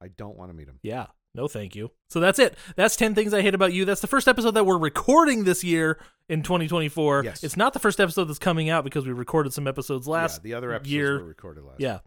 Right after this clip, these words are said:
Speaker 2: So you've heard Visioneers and you've heard Brink, and now you're hearing Ten Things I Hate About You, and that's, you know,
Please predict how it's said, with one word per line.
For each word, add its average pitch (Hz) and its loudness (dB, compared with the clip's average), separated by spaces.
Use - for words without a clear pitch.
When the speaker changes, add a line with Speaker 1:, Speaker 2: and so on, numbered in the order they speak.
Speaker 2:
So 156 0
you've 143 -2
heard 151 4
Visioneers 156 0
and 147 -4
you've 151 -2
heard 151 -2
Brink, 147 -2
and 131 -2
now 120 -4
you're 135 -4
hearing 139 -6
Ten 143 -4
Things 139 -4
I 131 -2
Hate 147 0
About 147 -2
You, 196 -2
and 151 -2
that's, - -10
you 147 -10
know, 117 -10